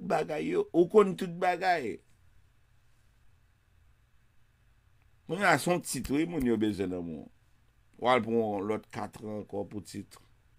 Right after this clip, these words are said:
yon lòt sizan ankò pou tit. Se tit ki kè moun kè. Se sa k fè ke li s on eksplwa.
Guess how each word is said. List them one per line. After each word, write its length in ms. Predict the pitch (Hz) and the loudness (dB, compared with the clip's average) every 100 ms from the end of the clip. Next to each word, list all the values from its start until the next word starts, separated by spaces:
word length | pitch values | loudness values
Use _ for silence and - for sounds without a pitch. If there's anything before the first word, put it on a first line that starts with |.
| _ _ | _ _
yon 140 | 104 104 | -2 -2
lòt 180 | 98 | -2
sizan 600 | - - 107 90 92 98 | -8 -10 -8 -4 -4 -6
ankò 180 | 104 98 | -10 -14
pou 160 | 104 101 | -12 -12
tit. 300 | 98 104 - - - - - - - - - - - - - | -12 -16 -18 -20 -20 -20 -20 -20 -20 -20 -20 -20 -20 -20 -12
Se 80 | 113 - | -10 -8
tit 320 | 165 - - - - _ _ _ _ _ _ - _ _ _ _ - _ _ - - _ _ _ _ - - - _ - - - - _ _ _ - - | -10 -10 -14 -20 -20 _ _ _ _ _ _ -20 _ _ _ _ -20 _ _ -20 -20 _ _ _ _ -20 -20 -20 _ -20 -20 -20 -20 _ _ _ -20 -16
ki 100 | 113 - | -16 -6
kè 140 | 107 | -4
moun 240 | 90 82 80 | -4 -6 -10
kè. 160 | - 78 80 - _ _ - _ _ _ _ _ - - - _ - - - _ - - - _ _ _ - - | -14 -18 -20 -20 _ _ -20 _ _ _ _ _ -20 -20 -20 _ -20 -20 -20 _ -20 -20 -20 _ _ _ -20 -16
Se 180 | - 117 | -10 -2
sa 100 | 139 - | -2 -2
k 60 | 123 | -2
fè 140 | 123 - | -2 0
ke 180 | 120 135 - - - - | -2 -2 -6 -20 -14 -2
li 160 | 113 | -2
s 80 | - 113 | 0 -4
on 100 | - | -2
eksplwa. 560 | 120 113 - 110 107 | -4 -4 -10 -8 -6